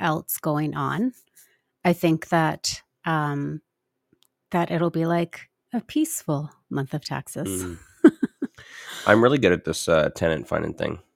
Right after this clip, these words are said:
Speaker 2: um, though.
Speaker 1: I think
Speaker 2: I don't
Speaker 1: you're a
Speaker 2: wanna
Speaker 1: little reckless. <laughs> It's okay, though.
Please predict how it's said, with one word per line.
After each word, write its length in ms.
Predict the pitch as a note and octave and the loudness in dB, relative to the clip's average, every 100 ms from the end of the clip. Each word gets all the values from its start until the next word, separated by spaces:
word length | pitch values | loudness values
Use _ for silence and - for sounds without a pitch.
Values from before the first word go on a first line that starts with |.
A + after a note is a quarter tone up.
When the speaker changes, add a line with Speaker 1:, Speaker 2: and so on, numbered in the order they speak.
| _ | _
Speaker 2:
um, 280 | E2+ D#2+ - - | -6 -4 -6 -4
though. 200 | - - _ _ _ _ _ _ _ - | -6 -6 _ _ _ _ _ _ _ -2
Speaker 1:
I 20 | |
think 40 | - | 4
Speaker 2:
I 60 | B3+ | 8
don't 80 | |
Speaker 1:
you're 100 | C#4 | 8
a 20 | C#4+ | 8
Speaker 2:
wanna 100 | B3 | 8
Speaker 1:
little 200 | F3+ D3+ | 6 6
reckless. 560 | C3+ - - - - - _ _ _ _ _ _ _ _ _ _ _ _ - | 2 -6 -12 -16 -18 -20 _ _ _ _ _ _ _ _ _ _ _ _ 0
<laughs> 920 | - - - - - - D4 - - - - - - - - - - - - - _ _ _ _ _ _ _ _ - C#4+ B3 - | 4 4 2 4 4 4 0 0 -4 -4 -8 -10 -12 -14 -16 -16 -16 -16 -16 -18 _ _ _ _ _ _ _ _ -6 -6 -6 -4
It's 120 | G3+ | 2
okay, 320 | D4 D4 A3+ | 2 4 0
though. 320 | F#3 C3+ D#3 | 2 -2 -4